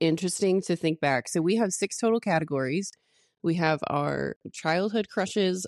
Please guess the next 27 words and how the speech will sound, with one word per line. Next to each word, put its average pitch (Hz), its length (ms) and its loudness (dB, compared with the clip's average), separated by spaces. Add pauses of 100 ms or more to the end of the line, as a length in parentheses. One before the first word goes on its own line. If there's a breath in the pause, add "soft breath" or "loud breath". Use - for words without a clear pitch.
our 151 60 -10
first - 380 0
crushes, 143 760 -4
our 147 140 -8
present 175 480 0
crushes, 127 520 -4
which 135 160 -8
is 139 180 -2
interesting 156 560 0 (160)
to, - 300 -2 (180)
uh, - 280 0 (180)
conceptualize 156 680 -2
as 165 120 -6
we're 156 120 0
both 143 200 -2
married. 139 300 0 (520 loud breath)
Um, 151 420 2
I 151 160 2
know 170 280 2
I 220 120 2
shouldn't, 196 500 0
but 160 580 0 (240)
category 143 760 -2
and 156 420 4 (100)
same - 300 -2
gender. - 480 -6
So 139 460 0